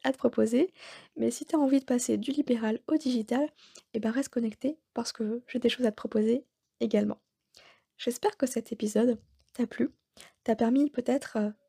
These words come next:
de voir quelque chose différemment, d'ouvrir le champ des possibles et simplement de te questionner sur ce que t'as vraiment envie de faire au fond de toi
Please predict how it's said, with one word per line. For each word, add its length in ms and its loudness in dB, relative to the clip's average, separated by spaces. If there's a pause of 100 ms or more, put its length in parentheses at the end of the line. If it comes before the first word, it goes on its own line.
(120)
de 100 0
voir 300 2
quelque 280 -4
chose 460 -2 (1300)
différemment, 640 2 (340)
d'ouvrir 720 0 (260)
le 120 0
champ 180 0
des 120 4
possibles 420 2 (340)
et 60 2
simplement 420 2
de 60 -4
te 100 -4
questionner 460 -2
sur 360 -4
ce 60 -8
que 100 -10
t'as 200 -2
vraiment 400 0
envie 180 -2
de 60 -10
faire 360 0 (300)
au 60 2
fond 180 -2
de 80 -2
toi 220 -10